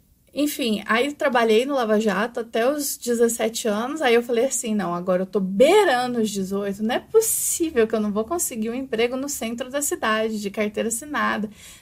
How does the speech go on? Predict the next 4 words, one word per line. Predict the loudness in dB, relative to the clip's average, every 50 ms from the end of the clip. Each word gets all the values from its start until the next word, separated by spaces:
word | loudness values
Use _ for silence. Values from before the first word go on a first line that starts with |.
| _
trabalhar | -2 0 0 2 2 0 0 0 0
uniformizadinha, | 0 -2 -2 -2 -2 0 2 2 2 2 0 0 -2 -2 -2 -2 -2
bonitinha." | 0 0 -2 -2 -2 -2 -2 -2 0
Gente, | 2 4 6 6 6 6 4 2 -2 -4 -6 -8 -10 -12